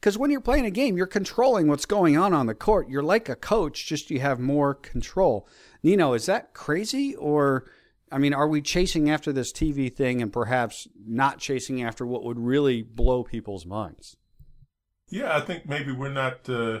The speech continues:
Speaker 2: seeing the trees for the forest. You know, we can't see or see the forest for the trees in, in, in that
Speaker 1: Mm-hmm.
Speaker 2: aspect. But I also think it's the consumer is really driven by wanting to have that experience that they see on T V.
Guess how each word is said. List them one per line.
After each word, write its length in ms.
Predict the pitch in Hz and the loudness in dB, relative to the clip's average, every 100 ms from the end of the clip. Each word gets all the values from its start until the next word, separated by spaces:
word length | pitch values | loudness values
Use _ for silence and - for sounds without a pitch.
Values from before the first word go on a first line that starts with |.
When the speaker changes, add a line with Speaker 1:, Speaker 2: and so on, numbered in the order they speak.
| - | -10
Speaker 2:
seeing 460 | - - - 147 117 | -20 -16 -8 -4 -4
the 80 | 110 | -4
trees 480 | - 135 117 107 | -8 -6 -4 -6
for 200 | - 95 | -8 -8
the 100 | 113 | -8
forest. 560 | - 139 135 92 - - | -8 -10 -8 -10 -14 -16
You 180 | 92 92 | -14 -8
know, 160 | 98 | -8
we 120 | 98 98 | -8 -10
can't 320 | 117 107 - | -8 -10 -10
see 320 | 110 104 107 | -10 -10 -8
or 180 | 117 101 | -6 -6
see 220 | - 117 | -4 -6
the 80 | 113 | -6
forest 300 | - 120 101 | -6 -8 -8
for 120 | - 95 | -12 -12
the 100 | 90 | -12
trees 420 | - 113 113 98 | -8 -6 -6 -8
in, 80 | 98 | -12
in, 280 | 101 120 117 - | -12 -16 -18 -16
in 180 | 107 98 | -10 -4
that 180 | 104 104 | -2 0
Speaker 1:
Mm-hmm. 120 | 98 | -2
Speaker 2:
aspect. 380 | - - 95 - _ _ _ - | -4 -10 -12 -14 _ _ _ -6
But 120 | 107 | 0
I 60 | 107 | 2
also 320 | 120 117 104 | 2 -2 -8
think 400 | 120 110 - - | -6 -8 -8 -16
it's 420 | 127 113 - - - | -10 -10 -10 -16 -14
the 400 | 101 110 104 98 - | -6 -6 -4 -8 -10
consumer 880 | 110 95 - 151 156 123 101 98 - | -10 -10 -10 -10 -8 -6 -6 -8 -14
is 240 | 113 101 87 | -14 -12 -14
really 460 | 87 117 143 123 107 | -10 -8 -6 -6 -8
driven 680 | - 104 120 95 90 87 _ _ _ _ _ | -8 -4 -4 -4 -8 -10 _ _ _ _ _
by 320 | 98 104 101 98 | -4 0 2 0
wanting 480 | 98 117 117 110 - | -2 -2 -2 -4 -6
to 200 | 104 95 | -6 -2
have 520 | 107 104 101 98 - | 0 2 0 -2 -6
that 200 | 101 101 | -4 -2
experience 600 | 101 - - 101 95 92 | -4 -10 -8 -8 -8 -10
that 180 | 107 95 | -10 -8
they 140 | 98 90 | -8 -10
see 300 | - 101 90 | -10 -10 -10
on 160 | 90 | -12
T 200 | 80 92 82 | -12 -14 -14
V. 200 | 85 | -14